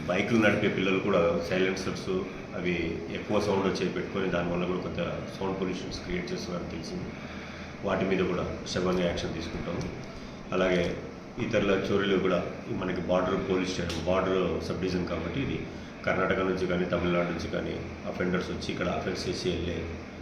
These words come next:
అవకాశాలు ఎక్కువగా ఉన్నాయి ఇక్కడ. అటువంటి కేసెస్ కూడా చాలా మటుకు రిపోర్ట్ అయినాయని తెలిసింది. వాటి మీద కూడా సరైన చర్య తీసుకుంటాం. బీట్ సిస్టమ్‌ని రైజ్ అప్ చేస్తాం.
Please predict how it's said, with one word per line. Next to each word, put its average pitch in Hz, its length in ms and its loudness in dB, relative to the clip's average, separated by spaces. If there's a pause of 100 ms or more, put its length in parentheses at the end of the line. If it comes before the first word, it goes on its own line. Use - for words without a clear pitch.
(160)
అవకాశాలు 90 380 0
ఎక్కువగా 87 320 2
ఉన్నాయి 80 240 0
ఇక్కడ. - 180 -6 (640)
అటువంటి 95 240 2
కేసెస్ 90 340 0
కూడా 90 120 -2 (100)
చాలా 87 140 2
మటుకు 82 180 0
రిపోర్ట్ 85 300 -2
అయినాయని 82 260 -2
తెలిసింది. - 420 -4 (640)
వాటి 95 180 4
మీద 95 200 4
కూడా 87 260 2 (380)
సరైన 90 220 4
చర్య 87 320 0
తీసుకుంటాం. 85 680 -2
బీట్ 90 180 2
సిస్టమ్‌ని 87 800 -2
రైజ్ 87 180 0
అప్ 90 180 0
చేస్తాం. - 340 -2